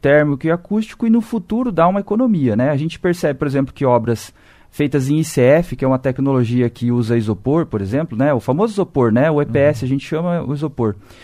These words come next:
Speaker 1: É, elas são um pouco mais caras pra construir, tá? Mas ao longo dos anos você vai ter uma economia no teu ar-condicionado, por exemplo, no teu consumo de energia elétrica, né? Do ar, do chuveiro, né?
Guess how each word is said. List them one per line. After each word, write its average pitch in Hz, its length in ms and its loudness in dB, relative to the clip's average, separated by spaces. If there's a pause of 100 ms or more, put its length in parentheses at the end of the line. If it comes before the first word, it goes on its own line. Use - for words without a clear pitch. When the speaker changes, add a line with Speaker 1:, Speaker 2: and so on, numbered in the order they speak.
(280)
Speaker 1:
É, 104 320 4
elas 143 220 4
são 226 240 0
um 254 80 2
pouco 190 260 2
mais 151 300 -2
caras 143 640 2 (140)
pra 127 120 -2
construir, 131 720 0 (140)
tá? 135 300 0
Mas 151 400 0
ao 160 100 6
longo 226 320 4
dos 147 300 -2
anos 190 260 0
você 147 220 -6
vai 156 160 0
ter 170 100 0
uma 185 160 0
economia 180 720 2
no 185 220 0
teu 180 280 6
ar-condicionado, 180 920 2
por 143 160 -2
exemplo, 156 500 -4
no 139 140 0
teu 143 180 0
consumo 151 420 -4
de 139 120 -2
energia 135 380 0
elétrica, 147 540 0
né? 143 140 2
Do 123 160 0
ar, 139 260 4
do 117 120 -6
chuveiro, 127 560 -2
né? 143 180 0